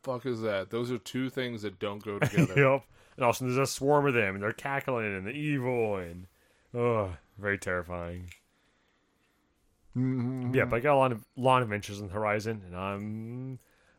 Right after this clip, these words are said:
Speaker 2: I'm excited to get it done with, but also it's gonna be a pain in the arse because now it's heated up outside, so I'm gonna sweat my balls
Speaker 1: Do it
Speaker 2: off.
Speaker 1: quickly
Speaker 2: Yep.
Speaker 1: and early.
Speaker 2: <laughs> Yes, yeah.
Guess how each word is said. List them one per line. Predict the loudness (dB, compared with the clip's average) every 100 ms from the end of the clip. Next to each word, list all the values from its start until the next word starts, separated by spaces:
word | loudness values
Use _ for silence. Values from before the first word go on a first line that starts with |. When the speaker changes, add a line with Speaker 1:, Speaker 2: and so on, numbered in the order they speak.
| _ _ _ -4
Speaker 2:
I'm | 0 0
excited | -2 -4 -2 0 0
to |
get | 2 0
it | 0
done | -2 -2 -2
with, | -2 -2 -2
but |
also | 0 0 -2
it's | -6
gonna | -6 -8
be | -6 -6
a |
pain | -8 -10 -10
in |
the | -6
arse | -4 -4 -4 -8
because | -10
now | -8 -8
it's | -10 -14
heated | -8 -8 -4
up | -6 -2
outside, | -4 -2 -2 0 -2 -4
so | -8 -8 -8 -10 _ _ _
I'm | -10
gonna | -8
sweat | -2 -4
my | -2 -4
balls | -4 -4 -2 -2 -4 -6 -10 2
Speaker 1:
Do | 6 6
it |
Speaker 2:
off. |
Speaker 1:
quickly | 6 2 4 0 0 -6 -6
Speaker 2:
Yep. | 2 4 4 2
Speaker 1:
and | -2 0 0
early. | 0 0 -2 -4
Speaker 2:
<laughs> |
Yes, | -4 2 4 4 4 -2
yeah. | -2 -2